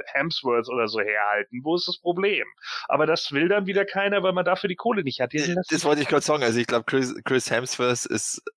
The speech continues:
Speaker 2: finanziell nicht mehr drin.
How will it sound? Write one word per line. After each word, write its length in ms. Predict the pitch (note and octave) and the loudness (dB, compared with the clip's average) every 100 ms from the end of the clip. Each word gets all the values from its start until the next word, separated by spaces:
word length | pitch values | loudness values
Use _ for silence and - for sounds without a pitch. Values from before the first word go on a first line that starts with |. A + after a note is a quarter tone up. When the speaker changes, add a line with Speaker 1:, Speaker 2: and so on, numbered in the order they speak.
| - | -6
Speaker 2:
finanziell 680 | - A#2 A2 G#2+ A2+ A2+ A2 - _ | -2 0 0 2 2 2 2 -4 _
nicht 380 | A#2 A2+ - G#2+ | -4 -2 -2 0
mehr 440 | G2 G2+ G2 G2+ - | 4 4 2 -4 -10
drin. 340 | - F#2 F2+ | -2 0 0